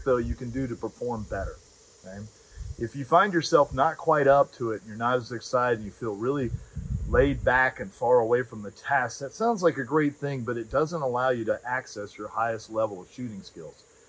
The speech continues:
Uh, it means that you're going to be a little bit behind the curve always, a little less reactive than you should be. So what I want you to do is, if you find yourself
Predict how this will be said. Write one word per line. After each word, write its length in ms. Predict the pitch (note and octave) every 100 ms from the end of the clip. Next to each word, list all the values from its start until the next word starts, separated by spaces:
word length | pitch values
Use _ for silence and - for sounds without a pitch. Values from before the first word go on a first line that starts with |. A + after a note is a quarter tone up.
| _ _ -
Uh, 220 | F#2+ F#2+ -
it 80 | A#2+
means 280 | B2 A#2+
that 160 | A2+ G#2+
you're 80 | A#2+
going 240 | B2+ B2+
to 60 | A2
be 120 | A#2+
a 60 | A#2
little 200 | B2+ C#3+
bit 240 | C3+ C#3+
behind 320 | C3+ B2 B2
the 60 | A#2
curve 380 | - C3 B2 G2
always, 400 | F2 D#2 - - -
a 40 |
little 280 | G#2 A#2+ B2+
less 300 | B2 A#2+ -
reactive 480 | A2 G#2+ G#2+ - F2+
than 160 | F#2
you 60 | F2+
should 280 | - A2+ F2+
be. 120 | E2 - _ _ _ _ _
So 120 | -
what 80 | C#3+
I 60 | D#3
want 240 | F#3+ E3+
you 40 | C#3+
to 80 |
do 200 | C3 D3+
is, 100 | B2+
if 140 | A#2 A2+
you 80 | A2+
find 260 | C#3+ D3+
yourself 520 | C3+ - C3+ B2+ B2